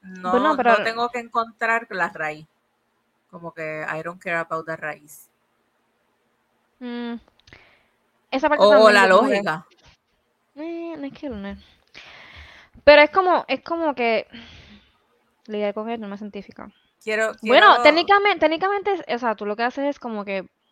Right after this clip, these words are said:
Speaker 2: buscar, tú sí lo haces, quizás no
Speaker 1: Pero
Speaker 2: es como
Speaker 1: espérate,
Speaker 2: que
Speaker 1: quiero, quiero, quiero que me escuchen un segundo en mi, en
Speaker 2: Ajá.
Speaker 1: mi Aquarius Moon. Yo necesi-, ay, acuérdate que también tenemos que pensar en Raymond con esta descripción.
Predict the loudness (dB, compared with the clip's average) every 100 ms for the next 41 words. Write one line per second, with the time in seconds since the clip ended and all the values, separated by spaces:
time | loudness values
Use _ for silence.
0 | _ -16 -8 -8 -10 _ _ -8 -8 -8
1 | -10 -8 -4 0 2 2 -2 -8 -4 -4
2 | -6 _ -8 -4 -4 -2 -4 -2 -2 -2
3 | -2 -4 -4 -4 -2 -2 -4 -10 -6 -4
4 | -4 -4 -4 -6 -8 -14 -12 -14 -16 -18
5 | -16 -14 -14 -12 -12 -12 -16 -18 -18 -16
6 | -20 -18 -14 -10 -8 -8 -10 -10 -8 -8
7 | -6 -6 -6 -6 -10 -20 -20 -20 _ _
8 | _ _ _ _ _ -20 -6 -4 -2 -4
9 | -4 -8 -6 -2 0 2 0 -2 -4 -4
10 | -6 -6 -8 -10 -12 -10 -12 -12 -8 -6
11 | -6 -6 -10 -10 -14 -20 _ _ _ _
12 | _ _ _ _ _ _ _ _ _ _
13 | _ _ _ _ _ -14 -12 -10 -6 -4
14 | -6 -14 -16 -16 -16